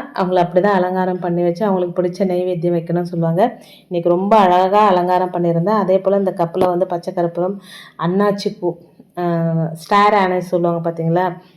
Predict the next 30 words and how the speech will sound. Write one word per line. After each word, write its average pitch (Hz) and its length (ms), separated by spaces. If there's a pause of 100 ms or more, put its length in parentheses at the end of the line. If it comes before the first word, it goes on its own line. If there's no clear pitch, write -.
(140)
அது 180 380
எல்லாமே 180 380
எடுத்து 170 320
வச்சிருக்கிறேன். 170 540
இது 165 180
எல்லாமே 185 260
சாயந்தரம் 202 500
ஒரு 175 180
தரம் 175 180
பூஜை 170 260
பண்ணுவேன். 160 340
இப்போ 170 260
வந்து 185 340 (440)
சுக்கிர 214 160
ஓரையில 190 440
பூஜை 175 240
பண்ணீங்களா, 170 580
சாயந்தரம் 180 320
ஆறு 170 300
மணி, 175 200
அஞ்சு 175 300
மணிக்கு 180 340
மேல 170 380
விளக்கெல்லாம் 175 540
ஏத்தி 170 320
வச்சுட்டு 170 340 (420)
மறுபடியும் 180 460
வந்து 175 400
நம்ம 175 160
கனகதாரா 170 580